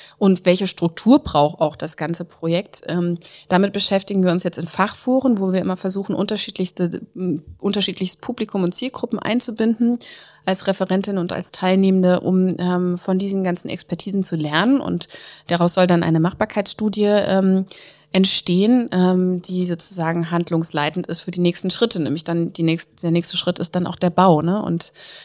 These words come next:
die Umsetzung. Und, ähm, wir sind sehr gespannt, von welchem Zeitraum wir hier eigentlich reden. Das wissen wir aktuell natürlich noch nicht, weil es hängt ja sehr stark auch davon ab, wie, wie verhalten sich die Städte dazu und, ähm, wollen die das fördern und,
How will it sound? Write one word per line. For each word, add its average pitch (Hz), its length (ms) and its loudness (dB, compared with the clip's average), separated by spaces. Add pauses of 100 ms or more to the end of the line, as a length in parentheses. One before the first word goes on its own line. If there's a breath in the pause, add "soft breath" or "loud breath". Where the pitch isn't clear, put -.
(120 loud breath)
die 185 80 2
Umsetzung. 214 800 6
Und, 190 560 0
ähm, 190 560 -2
wir 190 80 -2
sind 190 160 2
sehr 190 120 2
gespannt, 190 420 -2
von 190 160 -4
welchem 190 240 -2
Zeitraum 175 540 0
wir 170 80 0
hier 170 120 -2
eigentlich 165 320 -6
reden. 175 220 0
Das 170 160 -6
wissen 208 260 0
wir - 100 -6
aktuell - 420 -4
natürlich 170 340 -2
noch 175 140 0
nicht, 202 260 0
weil 175 220 6
es 175 120 -4
hängt 190 200 -2
ja 175 80 2
sehr 180 160 0
stark 170 240 -6
auch 170 80 -4
davon 175 320 -4
ab, 185 180 -4
wie, 180 160 0 (340 loud breath)
wie 185 80 -4
verhalten 202 360 2
sich 208 160 -4
die 160 80 -4
Städte 143 320 -4
dazu 156 480 0
und, 165 400 -2
ähm, 170 240 -4
wollen 175 180 2
die 180 80 -2
das 180 160 -6
fördern 190 480 2
und, 165 280 -4